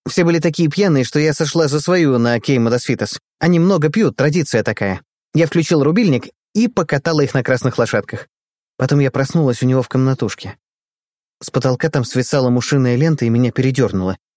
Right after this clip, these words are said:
Такого даже у нас в деревне не вешают, а он мне сказал: "Вот и оставайся". Приведешь все в порядок. Из парка меня уволили, ну, я и осталась.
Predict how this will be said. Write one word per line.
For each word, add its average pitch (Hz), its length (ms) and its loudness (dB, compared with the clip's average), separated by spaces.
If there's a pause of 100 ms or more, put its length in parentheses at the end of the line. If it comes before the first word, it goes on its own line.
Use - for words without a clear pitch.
(120)
Такого 156 280 2
даже 151 200 2
у 156 40 2
нас 147 160 2
в 135 80 -6
деревне 131 360 2
не 139 100 2
вешают, 101 440 -2
а 135 100 2
он 165 100 2
мне 147 100 0
сказал: 117 400 0
"Вот 190 180 -2
и - 20 2
оставайся". 131 560 -2 (260)
Приведешь 143 380 0
все 147 160 -2
в - 40 -6
порядок. 110 460 -2 (1080)
Из 135 120 -4
парка 202 240 -2
меня 139 220 2
уволили, 151 520 2
ну, 127 220 0
я 123 200 0
и 110 140 0
осталась. 95 560 -4